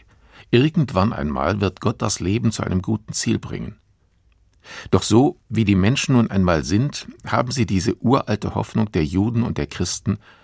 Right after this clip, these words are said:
in ihr Gegenteil verkehrt. Deshalb hat die Erwartung eines endzeitlichen Erlösers für mich auch eine tiefdunkle Kehrseite. Die Sehnsucht, ein starker Führer möge das komplizierte Leben endlich einfacher machen.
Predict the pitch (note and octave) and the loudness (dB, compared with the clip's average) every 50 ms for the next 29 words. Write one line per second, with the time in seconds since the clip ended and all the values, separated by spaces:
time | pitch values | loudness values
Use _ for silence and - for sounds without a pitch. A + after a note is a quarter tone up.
0 | _ _ - - G2+ - F#2 G2 G#2 A2 F2+ - - - - - - - - - | _ _ -2 -2 0 0 0 -2 -2 -2 -4 -2 -4 -6 -4 -4 -6 -6 -6 -10
1 | - - - - - - - - _ _ _ _ _ _ _ _ _ _ _ _ | -10 -8 -10 -10 -10 -12 -16 -20 _ _ _ _ _ _ _ _ _ _ _ _
2 | _ _ _ _ _ _ _ _ - - - - - - - E2+ - G#2+ G2 - | _ _ _ _ _ _ _ _ -20 -20 -20 -14 -6 -2 0 2 2 2 0 0
3 | - B2+ - - A#2+ G#2 - C#2+ C2+ - D2 F2+ A2+ - - C#3 C3 - - - | -2 -4 0 0 0 0 0 -2 -2 -2 -2 -2 -2 -2 -2 -2 -2 -2 -2 -2
4 | F2+ D#2+ D2 - - G#2+ G#2 A#2 A#2+ - - B2 A2+ G#2+ - - G#2 - - D2+ | -2 -2 -2 -4 -6 -4 -4 -2 -2 -4 -4 -4 -4 -4 -4 -4 -4 -4 -4 -4
5 | D#2 D2+ C#2 C#2 D2 E2 F#2 - A2 G2+ - - - D2 C#2 C#2+ - - - - | -4 -4 -2 0 0 0 0 -2 -2 -4 -4 -4 -4 -4 -2 -2 -2 -4 -6 -6
6 | - - F#2+ - - - D#2+ D#2+ D2+ - - - G2 F#2 - - - F2+ F2 - | -4 -4 -4 -4 -4 -6 -6 -6 -6 -6 -4 -4 -4 -4 -4 -4 -4 -4 -2 -2
7 | E2 E2+ - - F#2 E2+ - - - - - - F2 - _ _ _ _ _ _ | -4 -6 -6 -6 -10 -8 -6 -6 -6 -8 -8 -14 -18 -20 _ _ _ _ _ _
8 | _ _ _ _ _ _ _ _ _ _ - - - - - - - F#2+ F#2 F2 | _ _ _ _ _ _ _ _ _ _ -20 -20 -20 -18 -8 -2 2 2 4 6
9 | G2+ A2 B2 C#3+ D#3 D#3 D#3 D3 - - - - F2 F2+ - - - - F#2 A2+ | 6 6 6 6 4 4 2 0 -2 -2 -6 -4 -2 -2 -2 -2 -2 0 0 0
10 | C#3 - C3+ A2+ G#2 - - A#2 G#2+ F#2 - D#2 B1+ B1+ C#2 D#2+ G#2+ A#2 A2 - | 0 -2 -4 -4 -4 -2 2 2 2 2 2 0 -2 -2 0 2 2 2 0 -2
11 | - G2+ F2+ - - - G#2 G#2 - E2+ D#2 - - - A2+ G#2+ - - - D2+ | -2 -2 -4 -4 -2 -2 -2 -2 -2 -2 -4 -2 -2 -2 -2 -2 -2 -4 -4 -4
12 | E2+ G2+ G2 - F2 - - - F#2 - - - - - - - F2 - - - | -4 -4 -4 -4 -6 -6 -4 -6 -6 -6 -4 -6 -6 -6 -8 -10 -10 -8 -8 -8
13 | - - G2 - - - - - - - | -8 -8 -8 -10 -10 -12 -12 -14 -16 -16